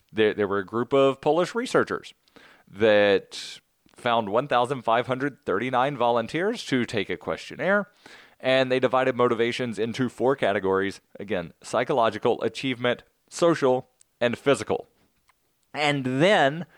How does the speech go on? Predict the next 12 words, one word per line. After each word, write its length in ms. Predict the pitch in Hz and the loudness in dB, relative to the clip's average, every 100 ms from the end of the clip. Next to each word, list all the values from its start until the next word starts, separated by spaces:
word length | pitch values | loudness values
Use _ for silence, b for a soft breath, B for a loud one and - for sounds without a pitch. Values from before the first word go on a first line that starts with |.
| b b b | b b b
they 200 | - 131 | 0 0
separated 920 | 120 - 170 170 147 127 127 127 117 | 0 -2 -2 0 0 0 2 2 0
the 260 | - 110 107 | -2 0 0
one 220 | 98 123 | 2 0
thousand 300 | 135 104 107 | 0 0 -2
five 220 | - 110 | -2 -2
hundred 340 | 110 92 110 - | 0 -2 -4 -4
thirty-nine 420 | 71 98 117 135 | -6 -4 -4 -4
volunteers 600 | 135 151 175 170 139 131 | -2 -2 -2 -2 -2 -2
into 300 | 131 120 143 | -6 -2 -4
two 420 | - - 120 123 | -4 -8 -2 -2
groups, 480 | 104 107 80 - - | 0 -2 -2 -6 -20